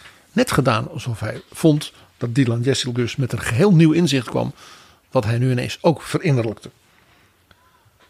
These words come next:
Het volgende is natuurlijk dat als je nou zegt, "Ja, eigenlijk zijn die dertien jaar Rutte in mineur geëindigd."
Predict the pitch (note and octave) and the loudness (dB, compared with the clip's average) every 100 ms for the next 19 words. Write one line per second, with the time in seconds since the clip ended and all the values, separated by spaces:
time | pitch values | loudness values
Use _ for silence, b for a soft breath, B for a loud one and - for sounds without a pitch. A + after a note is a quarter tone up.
0 | _ _ _ _ _ - - D4 B3 D#3+ | _ _ _ _ _ -10 0 0 2 2
1 | A#2+ - C3 A#2+ E3+ C#3+ D3 - G3+ A3 | 0 -2 -4 -4 -6 -4 -6 -6 -2 -2
2 | - E3+ D3+ B2+ A2+ - - - _ - | 0 0 0 0 0 -2 -6 -14 _ -6
3 | - - F3+ G3 G3+ E3+ - E3 D#3+ C#3+ | -6 -4 0 0 0 -4 -4 -2 -2 0
4 | C3 D#3+ D3+ B2+ A2+ F#2+ C3+ F3+ C#4 - | 0 0 0 0 0 0 -2 -2 -4 -6
5 | b b b b b - E3 C#3 C3+ E3+ | b b b b b 0 2 4 6 6
6 | A#3 F3 - B2 G2+ - - | 4 0 -4 -6 -10 -14 -20